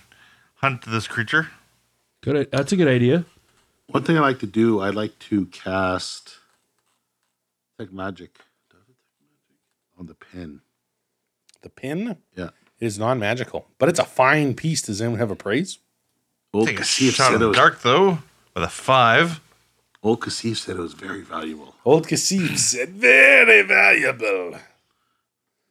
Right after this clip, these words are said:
Speaker 3: Many.
Speaker 4: Family heirloom." <laughs>
Speaker 3: Many, many platinum.
Speaker 1: <laughs> Didn't say what family.
Speaker 2: Yeah.
Speaker 4: His great-granduncle.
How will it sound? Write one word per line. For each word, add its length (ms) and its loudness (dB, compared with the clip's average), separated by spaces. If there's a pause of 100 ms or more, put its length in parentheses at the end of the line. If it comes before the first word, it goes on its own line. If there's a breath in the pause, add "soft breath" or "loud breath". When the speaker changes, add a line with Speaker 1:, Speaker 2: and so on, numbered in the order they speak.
(680)
Speaker 3:
Many. 600 -12
Speaker 4:
Family 580 2
heirloom." 1080 2
<laughs> 40 -20
Speaker 3:
Many, 300 -4
many 240 -6
platinum. 540 -6 (280)
Speaker 1:
<laughs> 220 -2 (560)
Didn't 160 -12
say 140 -6
what 160 -4
family. 320 -8 (260)
Speaker 2:
Yeah. 360 -4 (500)
Speaker 4:
His 240 -8
great-granduncle. 1500 2